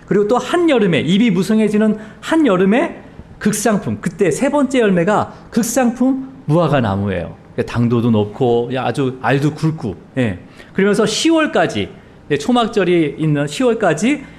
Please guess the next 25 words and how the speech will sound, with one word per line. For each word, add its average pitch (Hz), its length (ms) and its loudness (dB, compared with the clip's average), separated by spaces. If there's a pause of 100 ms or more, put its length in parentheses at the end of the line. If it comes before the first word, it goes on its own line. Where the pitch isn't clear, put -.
(140)
한 113 320 -2
두 202 160 0
번에서 185 360 2
세 196 180 0
번의 196 320 2
열매를 127 380 2
더 165 220 0
많이, 113 320 0 (280)
어, 101 160 -6
상태에 226 380 0
따라, - 140 -6
상황에 240 380 0
따라서, 98 400 -4
환경에 208 380 0
따라서 131 240 0
이렇게 123 320 -2 (120)
더 127 180 0
맺게 107 320 0
되죠. 95 300 -10 (420)
그래서 180 240 2
총 214 300 0
무화과 180 220 0
나무는 170 320 0
일 143 80 0
년에 214 400 0